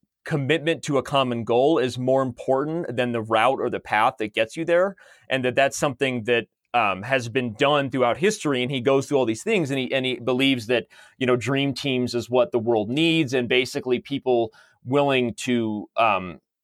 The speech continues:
to have commitments that are greater than, like, their,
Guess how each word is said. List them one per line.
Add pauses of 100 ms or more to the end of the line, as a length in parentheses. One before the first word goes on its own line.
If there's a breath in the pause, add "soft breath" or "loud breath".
(120)
to
have
commitments
that
are
greater
than,
like,
their,